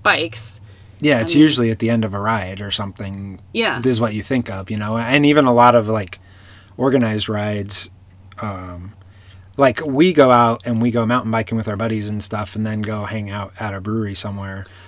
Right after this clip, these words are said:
Speaker 2: But, or, or even
Speaker 1: Or
Speaker 2: at a trailhead or something,
Speaker 1: or we'll
Speaker 2: you crack
Speaker 1: tailgate.
Speaker 2: open a couple of beers. Yeah, do a
Speaker 1: That's
Speaker 2: little tailgate.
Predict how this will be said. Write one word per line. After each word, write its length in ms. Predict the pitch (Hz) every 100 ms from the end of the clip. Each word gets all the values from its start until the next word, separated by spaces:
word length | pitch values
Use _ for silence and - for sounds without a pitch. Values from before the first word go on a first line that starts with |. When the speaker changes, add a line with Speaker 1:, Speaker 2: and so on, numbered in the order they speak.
| -
Speaker 2:
But, 340 | 151 147 127 - -
or, 280 | 165 180 190
or 180 | 208 214
even 160 | 233 302
Speaker 1:
Or 60 |
Speaker 2:
at 140 | 156 147
a 40 |
trailhead 480 | 139 123 123 127 127
or 80 | 131
something, 240 | 139 285
Speaker 1:
or 20 |
we'll 100 | 294
Speaker 2:
you 80 | 143
crack 240 | 320 - 160
Speaker 1:
tailgate. 80 |
Speaker 2:
open 240 | 135 120 127
a 40 |
couple 260 | 123 127 135
of 40 | 120
beers. 240 | 120 131
Yeah, 200 | 127 240
do 80 | 135
a 20 |
Speaker 1:
That's 100 | 123
Speaker 2:
little 180 | 127 127
tailgate. 500 | - 107 107 107